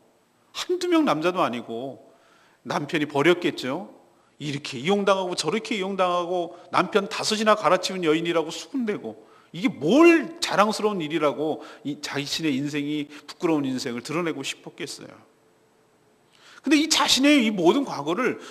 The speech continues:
너무나 다 꿰뚫고 있단 말이에요. "다섯 명이다"라고까지 얘기하시는 이분 앞에 뭘 더 숨기겠어요?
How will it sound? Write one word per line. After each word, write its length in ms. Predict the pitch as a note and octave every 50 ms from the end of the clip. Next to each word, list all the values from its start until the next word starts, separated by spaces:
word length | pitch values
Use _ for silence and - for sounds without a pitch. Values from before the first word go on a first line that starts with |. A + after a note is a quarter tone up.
| - -
너무나 520 | C#3 D3 D3 F3+ A#3+ F4 G#4 G#4+ G#4 G4+
다 200 | - - - -
꿰뚫고 420 | - D4 C#4+ D#4+ - F4 F4 E4 G3+
있단 220 | - - F#3+ F3+
말이에요. 260 | D#3 C3 A#2 G#2 G2+ - - - -
"다섯 280 | - - - - - B3+
명이다"라고까지 960 | F4 F#4 F4+ F4 D#4+ C#4+ G#3+ F3+ D#3 C#3+ C#3+ C#3+ D3 D3 - F3 E3 D3+ C3+
얘기하시는 600 | B2+ C3 C#3 C3+ C3+ B2+ C3 D3+ E3 D#3 - - - - - _
이분 260 | - C3+ C3+ D3+ D#3
앞에 360 | C#3+ A#2+ - - D3 E3+ D#3
뭘 320 | A#2 - A#2+ C3+ F#3+ B3+ A#3
더 80 | C#4 B3+
숨기겠어요? 600 | - - B3 A3+ A#3 A3 A3+ - - - -